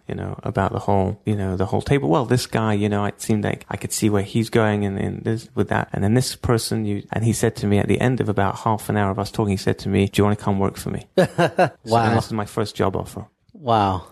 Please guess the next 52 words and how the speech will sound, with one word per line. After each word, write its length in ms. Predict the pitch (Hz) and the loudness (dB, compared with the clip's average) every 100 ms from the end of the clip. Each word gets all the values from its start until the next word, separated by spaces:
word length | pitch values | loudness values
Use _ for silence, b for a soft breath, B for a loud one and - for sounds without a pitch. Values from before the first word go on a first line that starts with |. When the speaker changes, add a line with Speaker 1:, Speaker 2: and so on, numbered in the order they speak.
| - | -8
Speaker 1:
So 160 | - | -4
I 120 | 107 104 | -2 -2
said 260 | - 101 | -2 -4
to 80 | - | -2
him, 320 | 101 95 95 - | -2 -2 -4 -4
um, 280 | 101 92 92 | -4 -4 0
Speaker 2:
And 180 | 160 139 | 4 6
you 60 | |
Speaker 1:
"Well," 60 | 131 | 6
Speaker 2:
wanted 220 | 208 220 | 4 2
to 60 | 127 | 2
get 120 | 113 | 2
into 120 | 98 | 0
Kiruv. 280 | - 98 98 | -2 -2 0
Speaker 1:
I 80 | 120 | 0
wanted 320 | 117 135 156 | 2 2 0
to 120 | - | -4
get 140 | 117 113 | -6 -6
into 160 | 104 | -8
Kiruv, 380 | - - 120 95 | -8 -2 -2 -2
but, 200 | 107 - _ | -4 -6 _
like, 180 | 110 92 | -8 -8
hello, 300 | - 127 120 | -4 0 0
I, 160 | 104 101 | -2 -6
I'm, 220 | 107 101 - | -10 -10 -10
I'm 160 | 101 95 | -12 -6
just, 280 | - 117 - _ _ _ _ | -4 -4 -8 _ _ _ _
Speaker 2:
About 100 | - | 0
Speaker 1:
like, 60 | 113 | 2
Speaker 2:
to 40 | |
get 80 | 113 | 4
Speaker 1:
getting, 160 | 117 113 | 4 4
Speaker 2:
engaged. 240 | 104 104 | 2 -2
Speaker 1:
about 240 | - 117 117 | -2 -2 0
to 60 | |
get 100 | 120 | -2
engaged. 540 | 120 110 98 95 98 - | 0 0 0 -2 -4 -6
I'm 100 | 107 | -6
still 280 | - 123 117 | 0 2 2
in 80 | |
yeshiva. 520 | 120 107 - 101 98 98 | 0 -4 -4 -6 -4 -4
I 200 | 98 120 | -2 -2
don't 80 | 147 | -2
know 80 | 113 | -4
what's 180 | 98 - | -8 -6
going 240 | 95 90 | -4 -4
on. 220 | 92 98 123 _ | -4 -8 -10 _
Speaker 2:
Right. 260 | - 104 107 - _ | 0 2 2 -4 _
Speaker 1:
So 380 | - - 120 107 | -10 0 2 4
he 80 | 110 | 2
said, 220 | - 110 | 2 2
"Listen, 400 | 135 - 104 95 | 2 0 -2 -2